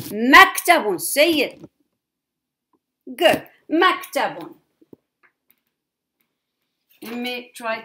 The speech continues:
to make room. C'est كاتب. مك- كتاب.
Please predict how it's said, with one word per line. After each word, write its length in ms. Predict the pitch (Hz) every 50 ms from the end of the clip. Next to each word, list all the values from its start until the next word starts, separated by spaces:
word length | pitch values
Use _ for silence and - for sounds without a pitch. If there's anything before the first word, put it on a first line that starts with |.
| - -
to 60 | 233
make 300 | 214 202 214 202 - -
room. 680 | 214 202 208 214 220 233 247 262 285 285 294 294 294 _ _ _ _ _ - - - - - - - -
C'est 220 | - 220 202 190 - _ _
كاتب. 1600 | - 208 196 196 190 190 190 185 185 185 185 185 185 180 180 185 180 180 175 175 170 170 170 170 170 165 165 165 165 160 156 156 - _ _ _ _ _ _ _ _ _ _ _ _ _ _ _ - - 208 196 180 175 160 156 202 233 247 269 269 247 - _ _ _ _ _ _ _ _ _ _ _ _ _ _ _ _ _ _ _ _ _ _ _ _ _ _ _ _ _ _ _ _ _ _ _ _ _ _ _ _ _ _ _ _ _ -
مك- 640 | 196 202 208 208 208 208 226 247 262 277 277 - _ _ -
كتاب. 320 | - 262 240 214 - 170